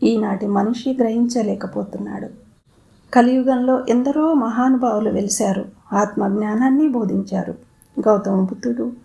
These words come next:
వర్ధమాన మహావీరుడు, అద్వైతవాది అయిన ఆదిశంకరాచార్యులు, గురు నానక్, ఏక్నాథ్ మహారాజ్, తుకారాం మహారాజ్, యోగి వేమన, రాఘవేంద్ర స్వామి, అన్నమయ్య, త్యాగయ్య, భక్త రామదాసు,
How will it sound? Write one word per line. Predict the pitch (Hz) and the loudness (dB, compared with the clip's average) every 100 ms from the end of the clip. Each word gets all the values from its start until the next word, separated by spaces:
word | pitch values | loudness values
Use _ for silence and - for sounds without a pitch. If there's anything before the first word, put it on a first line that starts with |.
| - - - | -20 -4 2
వర్ధమాన | 226 208 208 196 196 | 4 4 0 0 0
మహావీరుడు, | 196 196 233 233 240 247 254 262 - - _ _ _ | 0 -2 -4 -2 -2 -2 -4 -6 -10 -20 _ _ _
అద్వైతవాది | 208 196 208 202 208 190 190 202 | 0 2 2 2 2 0 0 -2
అయిన | 196 185 | -2 0
ఆదిశంకరాచార్యులు, | 180 185 240 240 233 233 240 240 226 247 240 247 - _ _ 226 185 | 0 -2 -2 -2 0 0 0 -2 -2 0 -2 -4 -10 _ _ -4 -2
గురు | 233 | 0
నానక్, | 202 208 220 233 240 - _ 220 | 0 0 -2 -4 -6 -12 _ 4
ఏక్నాథ్ | 214 214 196 190 202 | 4 0 -4 -4 -4
మహారాజ్, | 196 240 254 247 - - - _ - - | -6 0 0 0 -8 -20 -20 _ -8 -4
తుకారాం | 269 294 285 214 | 2 2 4 2
మహారాజ్, | 185 190 208 220 - - - | 0 -2 -4 -8 -10 -10 2
యోగి | 226 208 202 | 4 4 0
వేమన, | 202 202 208 220 254 262 - _ - - - - 185 | 0 0 -2 -4 -6 -8 -16 _ -20 -20 -20 -6 2
రాఘవేంద్ర | 208 214 254 269 277 269 | 4 4 2 2 2 0
స్వామి, | 262 254 247 240 254 262 - | -2 0 2 2 0 -4 -4
అన్నమయ్య, | 196 202 226 226 240 240 247 - - - | -2 0 0 -2 0 -2 -4 -12 -20 -2
త్యాగయ్య, | 220 196 226 247 233 233 233 - _ - | 2 2 2 0 0 0 -2 -10 _ -6
భక్త | 190 190 - | -4 -4 2
రామదాసు, | 269 277 247 233 214 214 220 233 | 2 4 0 0 -2 -2 -4 -6